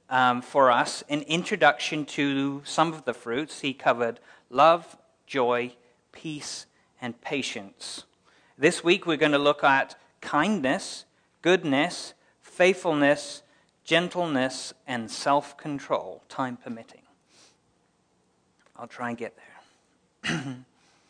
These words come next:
We're gonna do this a certain way. First of all, we're gonna look at the definitions of the word. Um, we're gonna make sure that our definitions in our, what we've, what we've sort of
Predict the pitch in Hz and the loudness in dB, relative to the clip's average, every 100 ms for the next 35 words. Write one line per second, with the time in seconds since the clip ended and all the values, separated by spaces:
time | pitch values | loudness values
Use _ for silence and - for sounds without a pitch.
0 | _ _ _ - _ _ _ _ _ - | _ _ _ -20 _ _ _ _ _ 0
1 | 226 254 226 190 185 - - 160 - 190 | 6 6 6 4 4 2 -6 -2 4 4
2 | 165 165 156 117 - - 202 233 262 226 | 4 4 4 2 -6 0 2 2 2 4
3 | 180 180 151 180 190 143 147 - - 135 | 6 6 2 2 4 4 4 -4 -4 0
4 | 131 - - - _ _ 139 139 131 127 | 0 -2 -14 -18 _ _ -4 -2 -2 0
5 | 190 190 190 170 160 147 139 131 - 139 | 4 4 2 -2 -2 -2 -2 -2 -6 0
6 | 131 120 117 - _ _ _ _ _ _ | 2 2 -2 -16 _ _ _ _ _ _
7 | - 147 135 117 131 190 - - _ _ | 0 4 6 8 8 6 2 -18 _ _
8 | _ _ _ _ _ _ - _ _ - | _ _ _ _ _ _ -20 _ _ -4
9 | 131 127 123 123 131 - _ _ _ _ | 2 2 2 0 -6 -16 _ _ _ _
10 | _ _ _ _ _ - 147 185 165 160 | _ _ _ _ _ -6 -2 2 0 0
11 | - 170 147 - 143 185 220 185 147 - | -2 4 4 4 4 6 6 4 0 0
12 | 131 123 - 117 117 120 117 117 120 _ | -2 -4 -4 -8 -6 -2 0 0 -4 _
13 | _ 135 131 131 127 - _ 139 139 135 | _ -2 0 -2 -6 -14 _ -4 -2 -4
14 | 127 - 147 123 | -10 -8 -6 -6